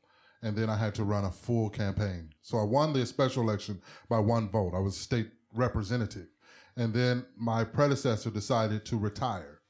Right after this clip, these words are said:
and he wanted to leave the seat to a, a, a,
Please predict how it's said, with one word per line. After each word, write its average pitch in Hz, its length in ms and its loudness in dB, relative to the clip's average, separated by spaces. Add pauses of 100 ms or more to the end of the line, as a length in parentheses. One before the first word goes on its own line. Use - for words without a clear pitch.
(460)
and 113 160 -2
he 135 80 2
wanted 127 240 2
to 127 80 -4
leave 117 300 2
the 110 80 -2
seat 131 460 -2
to 113 200 0
a, 104 80 -4 (220)
a, 107 280 -2
a, 107 160 -6